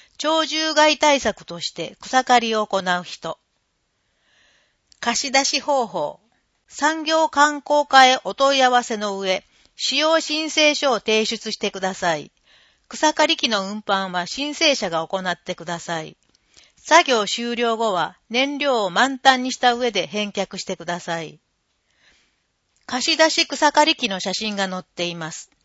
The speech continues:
裁断機能付きの自走式草刈り機です。草を刈るだけでなく、裁断されますので、草刈り後にトラクター等で突き込むことができます。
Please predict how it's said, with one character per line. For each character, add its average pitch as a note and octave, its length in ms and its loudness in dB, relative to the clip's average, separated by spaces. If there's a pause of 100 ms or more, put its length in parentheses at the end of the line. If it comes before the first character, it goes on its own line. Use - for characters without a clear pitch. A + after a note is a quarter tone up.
(360)
裁 D#4 360 6
断 E4 220 8
機 D#4 140 -2
能 D#4 200 4
付 - 160 -10
き D4 140 2
の C#4 200 0
自 A3 100 -4
走 D#4 320 -2
式 C#4+ 240 0
草 C4 240 2
刈 C4 140 6
り B3+ 100 -2
機 F#3+ 140 -8
で D3+ 120 -10
す。 - 200 -16 (380)
草 C#4+ 300 4
を G#3+ 60 0
刈 A3+ 160 0
る B3+ 120 -2
だ C#4 120 4
け G3+ 120 -2
で F3+ 120 0
な F3 140 -6
く、 - 240 -18
裁 C4+ 320 2
断 D4 220 4
さ C#4+ 120 0
れ C4+ 100 2
ま C4 140 -2
す - 140 -14
の E3+ 160 -10
で、 D#3 220 -8 (240)
草 B3 260 2
刈 B3 140 6
り A#3+ 140 0
後 A3 140 -2
に E3+ 220 -10
ト A#3+ 100 0
ラ E4+ 120 6
ク A3 140 -10
タ F#3 200 4
ー F3 60 -2
等 F3+ 240 -2
で D3 300 -10
突 - 180 -14
き D#4 80 0
込 D#4 180 -2
む D4 100 -6
こ C4 140 -2
と B3+ 120 -2
が E3+ 140 0
で D#3 120 -12
き D#3+ 140 -16
ま D#3 140 -12
す。 - 220 -16